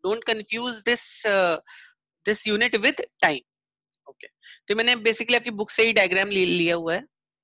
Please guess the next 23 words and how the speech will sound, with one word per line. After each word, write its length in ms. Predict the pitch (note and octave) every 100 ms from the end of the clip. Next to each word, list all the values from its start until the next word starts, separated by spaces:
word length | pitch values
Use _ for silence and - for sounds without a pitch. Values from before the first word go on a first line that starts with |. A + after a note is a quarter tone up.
| _ _ _ - - - _ _ _ _ _ _ _ _ -
तो 60 |
अब 80 | A3
देखो 180 | A#3 A#3
यहाँ 260 | B3+ G#3 F3+
पे 140 | A#3+ -
मैंने 220 | G3+ A3
जैसे 240 | A#3 A3+ A#3+
भी 100 | A#3+
आपको 300 | A3+ - C4
एक 240 | - - -
parallax 500 | G#3 G3 G#3 G#3 A#3
method 280 | G#3+ G#3 F3+
बताया 320 | F3 D3 C3+
था, 180 | C#3+ D3 _ _ _ - - _ -
ठीक 160 | G3
है? 180 | G#3 - _ -
तो 160 | F#3
sun 320 | G3 - G#3 A3
यहाँ 240 | G3+ G#3
पर 180 | G#3 G#3+
है, 140 | A#3+ - -
कोई 180 | G#3
एक 440 | - G3+ - -